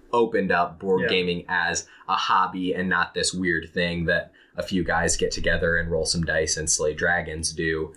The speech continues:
Speaker 2: Yeah.
Speaker 1: It was, like, something that families
Speaker 2: No
Speaker 1: did
Speaker 2: shots
Speaker 1: together.
Speaker 2: fired at
Speaker 1: Yeah,
Speaker 2: D and D.
Speaker 1: I don't have
Speaker 2: We'll,
Speaker 1: anything
Speaker 2: we'll,
Speaker 1: against D and D at
Speaker 2: I'll do a
Speaker 1: all.
Speaker 2: campaign right now.
Speaker 1: <laughs>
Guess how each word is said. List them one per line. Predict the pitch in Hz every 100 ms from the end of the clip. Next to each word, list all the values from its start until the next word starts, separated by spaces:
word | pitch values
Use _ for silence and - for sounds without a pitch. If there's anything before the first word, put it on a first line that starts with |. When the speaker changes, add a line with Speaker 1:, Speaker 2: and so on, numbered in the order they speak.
| -
Speaker 2:
Yeah. | 131
Speaker 1:
It | 107
was, | 95 90
like, | 85 -
something | 120 90 90
that | 82 -
families | - 87 85 80
Speaker 2:
No |
Speaker 1:
did | 156
Speaker 2:
shots | 175 175 156
Speaker 1:
together. | 170 147
Speaker 2:
fired | 143 143 147 -
at | 143 123
Speaker 1:
Yeah, | 156 110 95
Speaker 2:
D |
and | 131
D. | 131
Speaker 1:
I |
don't | 135 127
have | 123
Speaker 2:
We'll, | 131
Speaker 1:
anything | 110 135
Speaker 2:
we'll, | 131
Speaker 1:
against | 95 92 -
D | 85
and | 80
D | 78 -
at | 123
Speaker 2:
I'll |
do | 131
a |
Speaker 1:
all. | 131
Speaker 2:
campaign | 143 127 123 127 123
right | 123
now. | 113 117 117 - - -
Speaker 1:
<laughs> | -